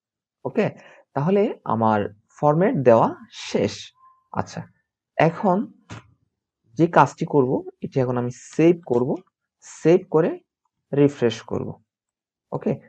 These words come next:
দেখতে পাচ্ছেন আমার audio সংটি হচ্ছে দুই মিনিট সাঁইত্রিশ সেকেন্ড এবং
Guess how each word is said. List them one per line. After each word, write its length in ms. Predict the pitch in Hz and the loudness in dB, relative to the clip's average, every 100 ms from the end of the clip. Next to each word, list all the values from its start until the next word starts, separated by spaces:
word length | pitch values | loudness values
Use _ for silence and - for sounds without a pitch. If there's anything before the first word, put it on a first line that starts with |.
| _ - | _ -2
দেখতে 260 | 143 147 | -2 0
পাচ্ছেন 420 | - 214 - 175 202 - _ | 0 0 0 -6 -6 -8 _
আমার 280 | - 117 135 - - | -6 0 2 2 2
audio 220 | 131 135 139 | 2 2 0
সংটি 180 | 147 165 | -2 -2
হচ্ছে 180 | 170 180 143 | 0 -2 -2
দুই 100 | 127 117 | -2 -2
মিনিট 160 | 139 - | -6 -8
সাঁইত্রিশ 340 | - 127 131 143 - | -8 -4 -4 -4 -2
সেকেন্ড 300 | 165 233 339 _ _ _ - | 0 0 -4 _ _ _ -4
এবং 220 | 117 151 | 0 0